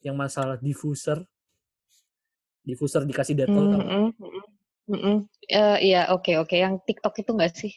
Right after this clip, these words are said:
Speaker 1: Yes, itu kan ada anak F K tuh yang
Speaker 2: Heeh.
Speaker 1: katanya mewakili sat-, semua anak F K di
Speaker 2: Hah?
Speaker 1: Indonesia.
Speaker 2: Emang dia anak F K?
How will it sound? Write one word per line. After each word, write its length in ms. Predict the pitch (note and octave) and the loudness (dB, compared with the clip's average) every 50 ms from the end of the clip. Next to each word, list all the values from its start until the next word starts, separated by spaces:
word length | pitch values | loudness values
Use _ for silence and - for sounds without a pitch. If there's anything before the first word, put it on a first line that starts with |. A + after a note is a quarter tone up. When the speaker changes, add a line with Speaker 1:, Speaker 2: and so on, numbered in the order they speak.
| _ _ | _ _
Speaker 1:
Yes, 720 | - C#3 B2+ C3 C3+ C#3 C#3 C3+ C3+ C3 B2+ A#2+ - - | -8 -4 0 2 4 4 4 4 2 0 -2 -6 -8 -12
itu 120 | B2+ B2 - - | -16 -14 -8 -4
kan 160 | F#3 F#3 F3+ | -4 -2 0
ada 160 | D#3+ C#3+ C#3 | 0 0 -2
anak 160 | C3 C3+ - - - | -2 -4 -8 -12 -16
F 160 | - - - | -16 -16 -6
K 240 | - - F#3+ F#3+ F#3+ | 0 2 2 4 4
tuh 80 | F#3+ | 4
yang 160 | F#3 F3 E3+ F3 | 2 2 0 0
Speaker 2:
Heeh. 80 | E3+ | -2
Speaker 1:
katanya 400 | D3 C#3 - C#3 C#3 C#3 D3 D3+ | -4 -2 -2 -2 -2 -2 -2 -4
mewakili 560 | D3+ C#3+ C3+ C3 B2+ B2 - C3+ C3 C3+ C3+ | -4 -2 -2 -2 -4 -4 -6 -6 -6 -6 -6
sat-, 240 | - - B2 A2 _ | -8 -10 -14 -14 _
semua 480 | _ - C#3+ C3+ C3+ D3 D3+ C#3+ C3+ B2+ | _ -12 -10 -8 -6 -4 -4 -2 -4 -4
anak 140 | B2+ A#2+ _ | -6 -10 _
F 240 | - A#2+ A#2 - - | -10 -10 -10 -10 -10
K 320 | - - B2+ A2+ G#2+ A2+ - _ _ _ _ _ _ _ _ _ | -8 -6 -6 -6 -6 -10 -16 _ _ _ _ _ _ _ _ _
di 560 | - C3 B2 B2+ B2+ A#2+ A#2+ A#2+ B2 A#2+ B2 C#3 C3+ C3 B2 A#2+ | -10 -6 -4 -4 -2 -4 -4 -6 -6 -6 -6 -6 -6 -4 -2 0
Speaker 2:
Hah? 200 | B2 D4 D#4+ D4 | 0 0 0 0
Speaker 1:
Indonesia. 40 | - - | 0 0
Speaker 2:
Emang 240 | C4+ C#4+ D#4+ F4 E4+ | 2 4 4 4 4
dia 240 | D4+ C4 C#4+ E4 F#4 | 4 4 6 4 4
anak 160 | F#4 C4+ A#3+ A#3+ A#3 | 4 0 -2 -2 -6
F 60 | - | -6
K? 80 | - | -4